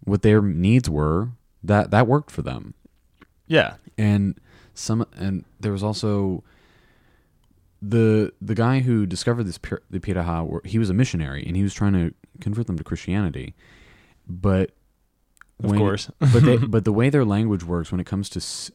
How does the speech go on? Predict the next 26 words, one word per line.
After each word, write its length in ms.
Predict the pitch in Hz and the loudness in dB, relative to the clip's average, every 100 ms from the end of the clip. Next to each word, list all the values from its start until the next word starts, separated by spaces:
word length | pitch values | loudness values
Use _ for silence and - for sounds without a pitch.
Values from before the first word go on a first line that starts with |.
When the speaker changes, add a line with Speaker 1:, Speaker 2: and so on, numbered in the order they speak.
| - | -6
Speaker 1:
um, 420 | 87 82 80 73 | -4 -2 -4 -4
witnessing, 920 | 85 90 95 - 90 87 85 82 80 - | -2 -2 -4 -4 -2 -2 -2 -4 -6 -6
he 80 | 117 | -4
was 80 | 107 | 0
trying 160 | 131 | 0
to 80 | 117 | 0
tell 140 | 113 107 | 0 0
them 100 | 95 | 0
about 300 | 82 80 - - | -2 -4 -8 -8
Jesus 260 | 90 78 | -6 -6
Christ, 540 | - 104 90 76 - - _ 127 101 92 | -6 -2 -2 -4 -8 -20 _ -6 -4 -4
Speaker 2:
<laughs> 400 | 92 87 123 - | -6 -8 -10 -2
Speaker 1:
and 520 | 98 92 87 85 82 - _ _ _ _ _ _ - | 0 2 2 0 -4 -10 _ _ _ _ _ _ -16
their 680 | 87 - 90 87 104 123 | -16 -14 -12 0 2 4
language 760 | 113 107 117 95 90 78 - - _ _ _ _ _ _ 92 | 4 2 2 2 0 -2 -12 -16 _ _ _ _ _ _ 0
doesn't 300 | 107 117 107 | 2 2 0
account 440 | - - 98 - | -4 -4 -4 -6
for, 260 | - 92 - _ | -8 -6 -6 _
only 220 | 104 123 120 | 0 2 0
accounts 320 | - 98 95 | 0 -4 -2
for 140 | 92 | -8
things 320 | - 92 87 | -4 -4 -2
that 180 | 85 - | -4 -6
people 580 | - 92 - 87 85 82 | -6 -6 -2 -2 0 -2
experienced 560 | 87 - - 87 85 - | -6 -10 -4 -2 -4 -6
firsthand. 580 | 87 - - 80 95 | -10 -10 -8 -6 -6